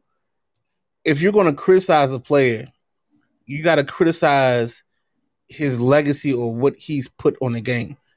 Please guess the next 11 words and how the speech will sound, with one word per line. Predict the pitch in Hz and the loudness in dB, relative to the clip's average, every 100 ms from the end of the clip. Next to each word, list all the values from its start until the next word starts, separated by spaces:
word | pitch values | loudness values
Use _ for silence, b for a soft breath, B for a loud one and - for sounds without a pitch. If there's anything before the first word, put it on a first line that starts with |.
| _ | _
So | _ 151 143 139 127 - _ - | _ 0 4 4 2 -4 _ -6
obviously, | 170 190 175 165 151 135 120 123 _ _ _ _ _ _ _ _ _ _ _ | -2 2 0 2 2 2 -2 -8 _ _ _ _ _ _ _ _ _ _ _
me | 156 170 202 175 | 2 4 4 4
as | 156 | 2
a | 156 | 2
person | 165 156 147 | 2 0 -2
that | 139 | 0
wasn't | 139 131 120 | 0 0 -4
a | |
Jordan | 120 233 175 135 | 2 2 2 -2
fan, | 139 123 120 113 | -4 -2 -4 -6